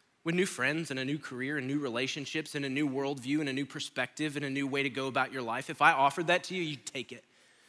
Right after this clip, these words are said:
I know there's been tons of times in my life where if you offered me a new self, I would have taken it in a heartbeat.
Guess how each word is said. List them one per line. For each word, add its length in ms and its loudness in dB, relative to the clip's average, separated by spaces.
I 60 2
know 100 8
there's 140 4
been 140 -2
tons 420 2
of 80 -2
times 320 4
in 60 0
my 160 6
life 400 2
where 100 2
if 100 0
you 180 2
offered 360 2
me 160 4
a 40 2
new 140 2
self, 380 2
I 60 2
would 100 -4
have 80 -14
taken 320 -8
it 100 -6
in 80 -8
a 60 -8
heartbeat. 400 -14